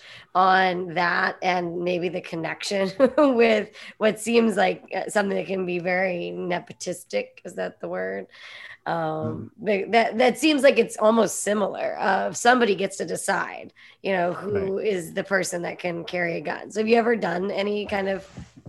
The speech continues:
Speaker 1: cross-reference on that?
Speaker 2: I haven't, but, yeah, I think that there are many parallels between systems in which, you know, the government, the, the state has the ability to say who gets to exercise a right and who doesn't.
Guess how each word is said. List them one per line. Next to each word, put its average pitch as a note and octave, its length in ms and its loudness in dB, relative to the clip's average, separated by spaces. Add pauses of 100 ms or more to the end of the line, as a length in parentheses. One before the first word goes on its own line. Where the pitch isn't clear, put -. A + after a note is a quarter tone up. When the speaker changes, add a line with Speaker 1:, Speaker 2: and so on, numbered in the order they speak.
(140)
Speaker 1:
cross-reference F#3+ 920 0
on G3+ 200 2
that? G3 400 2 (1160)
Speaker 2:
I F#3 80 4
haven't, G3 360 8
but, C#3+ 240 4
yeah, D3 200 2
I C#3 60 4
think C#3 220 2
that B2+ 160 4
there B2+ 160 6
are A#2+ 40 8
many B2+ 380 6
parallels A#2 720 4
between A#2 560 2
systems A#2+ 640 2
in G#2+ 180 0
which, G#2+ 540 0 (160)
you B2 100 2
know, A2 60 0
the G#2 160 0
government, G#2 680 0
the, A#2 300 -4
the A#2+ 120 2
state A#2+ 500 0
has G#2+ 400 -4
the A#2 140 6
ability A2 560 0
to - 120 -10
say G#2+ 300 -2
who B2 240 4
gets A#2+ 280 2
to G2+ 100 -4
exercise G#2 580 -2
a G#2 80 -2
right G2+ 320 -2
and F2+ 140 -10
who A2 120 -4
doesn't. G#2+ 480 -6